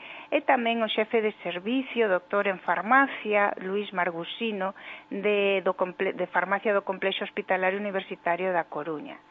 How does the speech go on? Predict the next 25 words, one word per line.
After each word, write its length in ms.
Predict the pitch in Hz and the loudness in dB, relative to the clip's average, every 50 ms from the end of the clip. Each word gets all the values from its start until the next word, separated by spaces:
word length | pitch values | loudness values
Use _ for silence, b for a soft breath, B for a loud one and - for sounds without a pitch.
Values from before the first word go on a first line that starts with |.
| B B B B B B B B B - | B B B B B B B B B 0
Pois 120 | 226 214 214 | 2 2 4
elí 200 | - 214 220 240 | 2 2 4 4
estuvemos 560 | 254 240 - 285 262 247 285 294 285 262 247 - | 2 2 0 0 4 6 6 6 6 4 2 2
a 160 | 262 254 - | 2 2 2
falar, 440 | - 247 240 254 277 285 277 277 - | 2 2 4 6 6 6 6 4 2
pois, 120 | 214 208 196 - - | -2 -2 -2 -2 -2
en 360 | 202 190 190 185 185 185 180 - | 0 0 2 2 0 -2 -2 -2
torno 280 | - 220 233 240 226 214 | -2 0 2 4 4 4
a 80 | 208 | 4
unha 320 | 214 226 226 226 226 233 247 | 4 4 4 6 6 8 8
hora, 160 | 247 233 214 | 8 6 6
hora 200 | 202 202 190 190 | 6 6 4 4
e 80 | 185 190 | 2 2
media, 560 | 208 240 262 269 247 233 233 240 254 262 240 | 2 2 2 2 2 2 4 4 4 4 4
e 80 | 214 - | 2 2
ca 160 | 208 202 208 | 4 4 4
un, 160 | 214 233 220 - | 2 0 -2 0
cada 320 | - 220 208 202 208 214 | 2 2 4 6 6 6
un 160 | 233 262 262 | 6 4 4
deles 320 | 254 254 254 254 262 247 254 | 4 4 4 4 2 2 0
estuveron 520 | 254 240 - - 226 202 208 202 214 226 226 | -2 -4 -4 -4 -2 0 0 0 0 0 2
a, 440 | - 220 214 208 202 190 180 180 - | 2 4 4 4 4 4 4 4 2
a, 400 | - 202 196 196 190 180 - - | 2 2 2 0 0 -2 -2 -4
a 160 | - - - - | -2 -2 -2 -2
expoñer, 680 | 185 - - - - 175 185 202 226 247 247 240 254 | -2 -6 -8 -6 -4 -4 -2 0 2 2 2 2 0